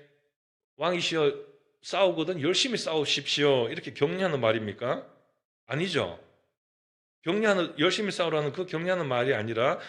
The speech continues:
만약에 왕이 이스라엘 군대와 함-, 고용했던 이스라엘 군대와 함께 전쟁에 나간다면 왕이 아무리 힘써 싸우더라도 왕은 적군 앞에서 죽게 될 것이라는 그 무서운 경고의 말씀입니다.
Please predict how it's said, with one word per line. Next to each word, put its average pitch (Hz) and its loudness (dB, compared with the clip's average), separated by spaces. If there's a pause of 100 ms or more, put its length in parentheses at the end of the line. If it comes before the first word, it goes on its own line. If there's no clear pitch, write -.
(220)
만약에 170 4
왕이 151 4
이스라엘 165 2
군대와 156 2
함-, - -8 (120)
고용했던 143 2
이스라엘 139 0
군대와 139 2
함께 170 0 (260)
전쟁에 143 0
나간다면 120 2 (320)
왕이 165 4
아무리 156 4
힘써 196 -2
싸우더라도 175 0 (180)
왕은 175 2
적군 170 -2
앞에서 165 -4
죽게 240 -2
될 143 4
것이라는 123 0
그 180 -4
무서운 170 -2
경고의 190 0
말씀입니다. 90 -4